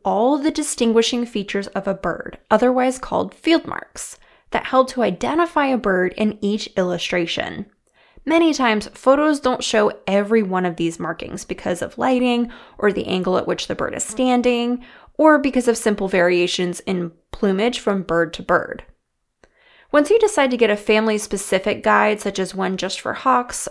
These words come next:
or just for waterfowl, photographic guides can then be really useful to study a bird's overall shape and behavior, such as flight or perching patterns. By the way, the Crossley guides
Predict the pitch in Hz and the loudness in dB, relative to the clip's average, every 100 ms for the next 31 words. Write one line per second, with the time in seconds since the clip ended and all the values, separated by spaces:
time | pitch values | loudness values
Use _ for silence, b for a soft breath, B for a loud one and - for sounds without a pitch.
0 | - 202 196 190 185 202 - 185 196 220 | -2 2 2 2 0 -4 -4 -4 -2 0
1 | 220 226 220 196 190 190 B B - 254 | 0 0 0 2 0 -4 B B 0 4
2 | 262 214 190 - - - 165 175 - - | 4 4 2 2 -2 0 2 2 -2 -4
3 | 190 185 180 180 165 170 180 175 170 170 | -2 0 -2 -4 -4 -2 -2 -2 -4 -6
4 | 190 - 277 294 302 B B 294 285 240 | -8 -2 0 0 -2 B B -2 2 4
5 | 240 214 208 190 - 190 175 190 - 202 | 4 4 2 0 -2 -2 -2 -2 -2 0
6 | 185 185 175 - - 202 208 - - 190 | 0 -2 -8 -10 -6 -4 -4 -4 -2 -2
7 | 240 B B - 294 294 262 - 202 208 | -4 B B -2 -2 0 -4 -2 0 0
8 | - 190 185 _ 214 202 175 180 - - | -2 -6 -6 _ -4 -2 -6 -6 -6 -8
9 | - - - - _ _ _ _ _ _ | -10 -12 -16 -20 _ _ _ _ _ _
10 | _ _ - 233 233 208 202 202 202 B | _ _ 0 2 2 2 0 0 -4 B
11 | B 214 - 220 226 254 247 240 233 233 | B -4 2 2 4 2 4 2 2 0